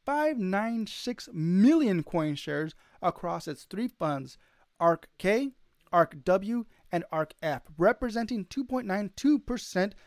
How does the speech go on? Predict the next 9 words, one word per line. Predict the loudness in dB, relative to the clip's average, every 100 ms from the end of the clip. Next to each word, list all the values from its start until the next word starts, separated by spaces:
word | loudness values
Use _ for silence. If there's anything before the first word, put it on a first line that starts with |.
| -4
of | -2
the | -2 0
firm's | 2 4 2 -6 _
total | 4 6 6 2 -4
investment. | -4 -2 0 0 -2 -10 -14 _ _ _ _ _ _ _ _ -16
Wow, | 6 6 6 -2 _ _ 4
Cathie | 4 4
Wood, | -2 0 0 -2 -12 _ _ _ -10
you | -2 2 4 2